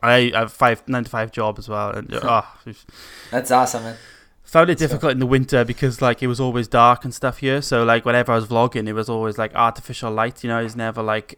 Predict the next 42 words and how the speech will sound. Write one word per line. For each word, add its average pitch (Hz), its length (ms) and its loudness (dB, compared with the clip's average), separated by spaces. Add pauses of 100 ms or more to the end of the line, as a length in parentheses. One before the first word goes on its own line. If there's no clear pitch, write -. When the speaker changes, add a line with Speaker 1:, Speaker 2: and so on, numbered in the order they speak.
(160)
Speaker 1:
out 127 140 0
and 107 80 -6
about 107 320 -2
proper. 120 340 -4
Whereas 110 220 -4
the 120 80 -10
weekend 117 340 -2
vlogs 104 300 -6
are - 20 -10
always 104 200 -10
the 107 40 -14
best 95 320 -8
because 110 220 -14
Speaker 2:
Yeah. 104 160 0 (180)
Speaker 1:
I - 60 -20
could 113 160 -14 (160)
Speaker 2:
They're 117 100 -6
fun. 123 240 0
Speaker 1:
physically 101 280 -12 (340)
go 127 100 -2
Speaker 2:
Yeah. 117 80 4
Speaker 1:
out - 120 0
on 101 60 -10
the 107 60 -10
day, 123 240 0
yeah. - 380 -6
Speaker 2:
Yeah. - 100 -6
Speaker 1:
So - 300 -6
that's 127 200 2
why, 120 160 4
that's 143 140 4
kinda 127 260 -2
what, 117 160 2
why 113 280 4
I 110 40 -2
thought, 110 280 -6 (120)
"I 113 80 -2
can't 110 320 -2
do 107 140 -6
this 101 240 -10
because 101 300 -14
it's, - 340 -16